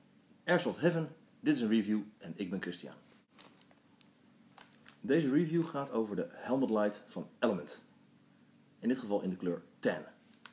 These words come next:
Verkrijgbaar in onze shop. De helmet light van Element wordt geleverd met een aantal montagemiddelen die je kunt gebruiken.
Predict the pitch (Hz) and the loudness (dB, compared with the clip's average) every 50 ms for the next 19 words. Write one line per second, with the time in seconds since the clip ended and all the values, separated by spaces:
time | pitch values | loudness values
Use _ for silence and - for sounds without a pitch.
0 | - _ _ - _ _ - - - _ - - - - - 113 110 107 98 104 | -20 _ _ -20 _ _ -20 -20 -20 _ -20 -16 -8 -4 -2 0 0 0 0 -2
1 | 98 98 - 95 87 - - 98 87 - - - - - - - _ _ _ _ | -2 -4 -6 -10 -10 -6 -4 -4 -4 -6 -8 -12 -12 -12 -14 -14 _ _ _ _
2 | - - - - - - - - - - - - - - - - - - - - | -20 -14 -10 -6 -6 -6 -4 -6 -8 -8 -12 -20 -20 -20 -20 -20 -20 -20 -20 -20
3 | - - - - - - - - - _ - - - - - - - - - - | -20 -20 -20 -20 -20 -20 -20 -20 -20 _ -20 -20 -20 -20 -20 -20 -20 -20 -20 -20
4 | - - - - - 117 107 127 165 185 180 160 170 180 180 - 143 139 156 175 | -20 -20 -20 -10 -4 -2 2 4 6 6 6 6 6 4 4 4 4 4 4 6
5 | 180 190 190 - - - - - - - - - - - - - - - - - | 4 4 2 0 -4 -10 -12 -12 -8 -8 -8 -8 -8 -14 -20 -20 -20 -20 -20 -20
6 | - - - - - - - - - - - - - 127 120 - 127 131 139 143 | -20 -20 -18 -18 -16 -16 -18 -20 -16 -12 -12 -10 -6 -6 -4 0 2 4 4 4
7 | 143 135 123 117 - 113 104 104 120 110 - 113 107 101 95 120 113 113 110 - | 2 2 0 0 0 2 2 4 4 4 4 2 2 2 2 2 2 2 2 2
8 | 101 101 101 92 98 95 92 - - - - - _ - - - - - - - | 0 0 0 2 2 2 0 0 -4 -16 -20 -20 _ -18 -16 -14 -14 -16 -16 -18
9 | - - - - - - - - - - - - - - _ - 87 90 87 87 | -20 -20 -20 -20 -20 -20 -20 -20 -20 -20 -20 -20 -20 -20 _ -4 -2 -2 -2 -2
10 | 87 87 - - - - - - - | -4 -6 -8 -8 -8 -8 -8 -8 -10